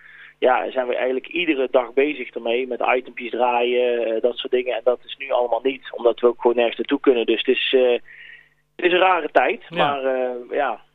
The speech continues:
Speaker 1: we doen het niet met minder energie en minder plezier, zeg maar.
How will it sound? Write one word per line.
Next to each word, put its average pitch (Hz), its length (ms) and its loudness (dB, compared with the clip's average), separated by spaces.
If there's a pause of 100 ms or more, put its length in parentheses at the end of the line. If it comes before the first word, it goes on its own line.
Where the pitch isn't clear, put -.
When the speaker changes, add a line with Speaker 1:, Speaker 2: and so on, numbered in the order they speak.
(120)
Speaker 1:
we 131 100 -6
doen 147 120 -4
het 143 100 -8
niet 151 180 -6
met 131 120 2
minder 135 440 2
energie 139 460 2
en 131 80 -2
minder 131 200 0
plezier, 135 360 -2
zeg 117 220 0
maar. 104 140 -8